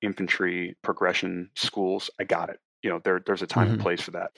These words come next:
Speaker 1: And, and if, if, if it's something that you want to do once in a while on your own over distance,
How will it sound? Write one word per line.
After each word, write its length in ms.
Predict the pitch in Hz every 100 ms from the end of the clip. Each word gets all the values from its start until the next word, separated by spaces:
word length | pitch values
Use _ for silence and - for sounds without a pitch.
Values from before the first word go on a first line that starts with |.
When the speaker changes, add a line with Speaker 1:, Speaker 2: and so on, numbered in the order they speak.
| _ _ -
Speaker 1:
And, 220 | 120 110 117
and 100 | 104
if, 200 | - -
if, 220 | 107 -
if 140 | 104 -
it's 100 | -
something 280 | 110 110
that 140 | 95 82
you 180 | 92 95
want 240 | 95 87
to 80 | -
do 220 | 92 90
once 220 | 90 90
in 60 | 90
a 40 |
while 260 | 87 87 90
on 120 | 87
your 180 | 90 90
own 320 | 87 87 85 92
over 180 | 90
distance, 640 | 85 90 87 90 87 -